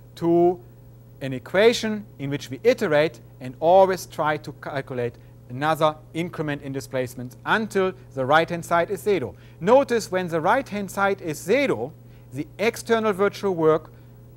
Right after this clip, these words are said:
is equilibrated by the internal virtual work. And of course, that is what we want to reach. That is what our criterion is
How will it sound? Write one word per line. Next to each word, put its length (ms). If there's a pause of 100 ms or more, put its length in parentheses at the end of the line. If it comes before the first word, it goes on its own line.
(100)
is 300
equilibrated 840 (280)
by 420
the 220
internal 520
virtual 400
work. 360 (1300)
And 160
of 140
course, 260
that 220
is 100
what 200
we 100
want 220
to 100
reach. 400 (160)
That 340
is 300 (420)
what 300 (200)
our 200
criterion 680
is 320